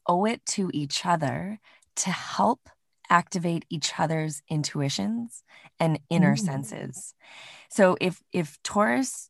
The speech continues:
Speaker 1: is governing our five senses and Uranus is governing technology with electricity running through it, we are technology. Our bodies are
Speaker 2: Mm-hmm.
Speaker 1: elec-, are,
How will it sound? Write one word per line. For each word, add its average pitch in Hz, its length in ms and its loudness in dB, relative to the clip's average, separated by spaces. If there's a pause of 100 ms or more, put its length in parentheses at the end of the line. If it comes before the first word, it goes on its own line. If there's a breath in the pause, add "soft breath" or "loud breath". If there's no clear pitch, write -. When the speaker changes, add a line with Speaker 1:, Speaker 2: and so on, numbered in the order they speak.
Speaker 1:
is 175 340 0 (240)
governing 170 340 2
our 147 100 2
five 165 260 6
senses 143 640 -2
and 156 140 0
Uranus 151 420 2
is 170 80 -6
governing 151 300 0
technology 143 480 -2
with 139 140 -4
electricity 143 600 -4
running 135 300 0
through 139 220 -2
it, - 100 -6
we 143 680 0
are 123 200 0
technology. 120 540 -6
Our 165 120 0
bodies 170 600 4
are 170 100 8
Speaker 2:
Mm-hmm. 185 100 4
Speaker 1:
elec-, 123 120 0 (400)
are, 139 240 2